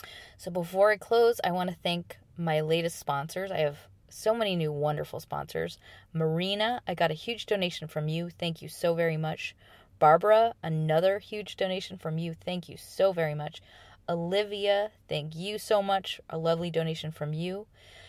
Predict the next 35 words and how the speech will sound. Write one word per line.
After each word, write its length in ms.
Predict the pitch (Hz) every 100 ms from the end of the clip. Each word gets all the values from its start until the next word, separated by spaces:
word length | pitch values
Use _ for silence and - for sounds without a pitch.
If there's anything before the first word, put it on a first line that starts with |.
| - -
And 140 | 180
I 20 |
have 120 | 156
a 40 | 165
new 160 | 185
monthly 340 | 196 185 185 190
sponsor, 520 | - 185 180 175 165
Tyler. 480 | - - 185 226 269
Thank 400 | - 170 165 -
you 220 | 233 247
so 420 | 233 - - 208
very 240 | 185 151 139
much 400 | 143 160 165 -
on 100 | 156
Patreon. 600 | 160 196 185 208 208 208 - - - - - _
And 240 | 175 165 160
Greg 640 | 165 170 170 190 - - - _
and 180 | 165 165
Kevin, 520 | - 170 175 247 262
you 160 | 175 185
both 400 | 160 180 190 -
upped 280 | 175 - 175
your 80 |
monthly 320 | 165 156 160 160
donations 720 | 151 156 156 - 160 165 - - - _ _ -
on 160 | 160
Patreon. 600 | 160 160 156 165 160 160
Thank 220 | 151 147 -
you 60 |
so 320 | - - 175
very 220 | 165 160 156
much. 340 | 151 151 - -
I 40 |
appreciate 600 | 175 - 196 - 180 175
it 200 | 180 180